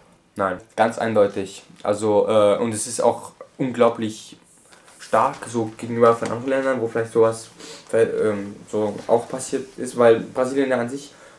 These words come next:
in einer Richtung gegangen, also es war ein Land, dem die, also ich würde nicht sagen, dem es gut ging und auch nicht dem es, äh, also wo halt sehr viel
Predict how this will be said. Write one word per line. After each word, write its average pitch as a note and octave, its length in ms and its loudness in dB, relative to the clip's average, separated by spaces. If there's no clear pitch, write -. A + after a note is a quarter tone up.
in A#2+ 160 -2
einer A#2+ 300 2
Richtung C3+ 340 -6
gegangen, A#2 720 -4
also A2 240 -2
es - 120 -6
war A#2 120 2
ein A2 100 -2
Land, B2 240 -4
dem A#2 280 -4
die, G#2+ 140 -10
also A2+ 140 -4
ich - 80 -10
würde B2+ 140 0
nicht C3 160 -6
sagen, B2+ 200 6
dem G#2 140 -4
es - 220 -10
gut D#3 160 -16
ging A2+ 220 -6
und A2 340 -6
auch A2+ 160 0
nicht - 380 -12
dem A2 180 -2
es, - 560 -6
äh, A2 400 2
also G#2 280 -4
wo G#2 260 -6
halt G#2+ 220 -4
sehr A#2 200 0
viel A2 280 -10